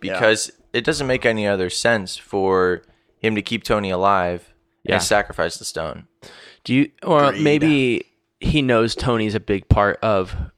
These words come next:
Speaker 3: the technology
Speaker 2: Possibly.
Speaker 3: needed to go back in time or the quantum realm. Like,
Speaker 2: Yeah.
Speaker 3: Tony's mind is the most important thing,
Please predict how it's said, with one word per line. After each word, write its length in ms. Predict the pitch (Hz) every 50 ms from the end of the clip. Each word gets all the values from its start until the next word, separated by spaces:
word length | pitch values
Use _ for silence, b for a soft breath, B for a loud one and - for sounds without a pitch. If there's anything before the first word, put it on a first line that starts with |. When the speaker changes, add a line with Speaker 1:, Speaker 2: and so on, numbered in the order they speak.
| _ -
Speaker 3:
the 80 | 117 113
technology 560 | - - 127 110 - 120 107 107 104 110 110 92
Speaker 2:
Possibly. 280 | 101 104 110 117 120
Speaker 3:
needed 240 | 113 113 113 107 107
to 80 | - 120
go 140 | - 107 101
back 260 | 98 117 110 110 -
in 80 | 101 101
time 320 | 95 - 107 98 98 98 -
or 120 | 98 110 98
the 80 | 110
quantum 460 | - - 113 104 95 92 - 92 90
realm. 240 | 92 90 85 80 -
Like, 200 | - 98 95 95
Speaker 2:
Yeah. 180 | - 67 78 90 B B B B _ _ _
Speaker 3:
Tony's 500 | - - 160 165 170 175 170 156 - - - -
mind 680 | 120 117 113 107 104 107 110 113 117 123 131 123 - -
is 180 | - 120 110 -
the 60 | 117
most 220 | 120 113 113 110 -
important 460 | 110 98 - 117 113 - 101 104 92
thing, 520 | - 110 107 101 98 98 98 98 95 -